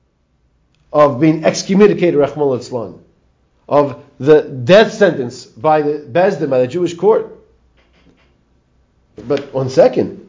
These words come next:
Lifnei Hashem Titharu, you become pure in front of Hashem. That's referring to Yom Kippur.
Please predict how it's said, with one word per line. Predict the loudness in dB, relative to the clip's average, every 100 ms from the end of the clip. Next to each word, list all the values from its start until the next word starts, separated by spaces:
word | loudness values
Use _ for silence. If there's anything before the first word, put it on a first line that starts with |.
| _ -6
Lifnei | -4 2 4
Hashem | 4 2 0
Titharu, | 0 0 2 2 0 -6 -10 -20 _ _ _ -8
you | -2
become | 0 0 -4
pure | -6 -4 -4 -6
in | -8
front | -6 -6
of |
Hashem. | 0 0 0
That's | -4 -4
referring | -4 -4
to | -4
Yom | -6
Kippur. | -8 -12 -14